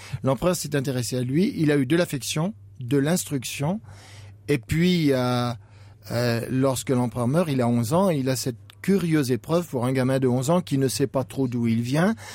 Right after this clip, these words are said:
de passer les deux derniers mois de la vie de l'empereur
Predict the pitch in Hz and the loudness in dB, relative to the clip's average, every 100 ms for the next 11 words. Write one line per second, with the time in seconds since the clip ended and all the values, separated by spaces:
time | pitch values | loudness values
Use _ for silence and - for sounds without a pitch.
0 | - - - - 127 165 170 160 165 147 | -16 -16 -18 -6 0 0 2 0 0 0
1 | 131 156 143 147 147 143 139 143 127 127 | 0 0 0 0 0 0 0 0 0 -2
2 | 123 123 120 - 170 185 | -2 -2 -4 0 0 0